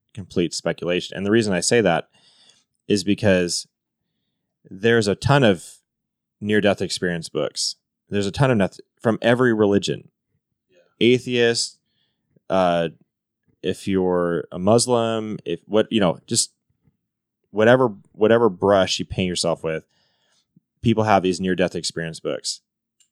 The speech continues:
Speaker 1: And here's the problem. They all conflict with each other,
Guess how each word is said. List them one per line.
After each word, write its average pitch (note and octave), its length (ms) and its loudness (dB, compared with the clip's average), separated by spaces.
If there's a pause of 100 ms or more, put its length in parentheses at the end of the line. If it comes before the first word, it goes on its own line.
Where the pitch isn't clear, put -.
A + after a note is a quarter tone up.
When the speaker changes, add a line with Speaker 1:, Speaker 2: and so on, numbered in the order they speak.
(300)
Speaker 1:
And F2+ 100 -8
here's G2 160 0
the F2+ 80 -10
problem. D#2+ 440 -2 (580)
They G#2 120 0
all G2+ 200 4
conflict - 420 -4
with E2 120 -12
each E2 180 -10
other, C2+ 260 -8